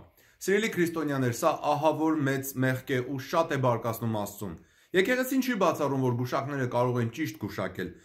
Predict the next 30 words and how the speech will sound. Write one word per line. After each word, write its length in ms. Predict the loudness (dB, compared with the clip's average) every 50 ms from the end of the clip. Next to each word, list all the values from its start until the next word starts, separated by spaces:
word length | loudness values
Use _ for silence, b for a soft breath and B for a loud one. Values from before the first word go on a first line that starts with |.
| B B
սակայն 420 | -2 0 0 2 2 0 0 2
հարցն 440 | 2 2 2 2 0 -2 -4 -2 -2
այն 180 | -2 0 0
է, 80 | 0 0
թե 160 | 2 0 0 -2 -2 -4
ում 260 | -2 -2 0 2 2 2
առաջնորդությամբ 800 | 2 2 0 0 0 -2 -2 -2 -2 -4 -2 0 -2 0 0 0
են 140 | -2 0
նրանք 260 | 0 0 -2 -2 -2 -2
գուշակում 480 | -4 -2 0 -2 -2 -2 -4 -4 -4
ապագան 480 | -4 -4 -2 -2 -2 0 0 0 0 -2 B B B B B
և 240 | 2 2 2 2 -2 -4
ինչ 180 | -2 -2 -2 0
նպատակով։ 680 | -2 -4 -2 0 -2 -2 -2 -4 -6 -6 -8 -10 -10 -12 -16 -20 -20 _ b b b b b b b b b 2
Նրանք 420 | 2 4 4 4 2 2 -2 -6 -10 -2
դևերի 380 | 2 4 4 4 4 2 2 2 2
ազդեցությամբ 760 | 2 0 0 0 -2 -4 -4 -6 -6 -4 -4 -4 -2 0 0
և 160 | 0 0 0
առաջնորդությամբ 800 | -2 -2 -2 -2 -4 -4 -6 -4 -6 -8 -4 -4 -4 -4 -4 -4
շարժվող 480 | -2 -2 -2 -4 -4 -2 -2 0 0
մարդիկ 480 | 2 2 2 0 -2 -4 -10 -8 -6 -8
են, 80 | -8 -8 -12 b b b b b b
որովհետև 580 | 2 4 4 6 4 2 0 0 -2 -2 0 -2
Աստված 400 | -4 -4 -4 -2 -2 -2 0 -2 0
դեմ 280 | 2 2 2 2 0
է, 60 | -2
որ 180 | -2 -4 -4 -2
մարդը 320 | 0 0 0 0 -2 -6
դիմի 260 | -4 0 0 2 0 0
գուշակներին 680 | -2 -6 -8 -4 -2 -2 -2 -2 -2 -2 0 0 -2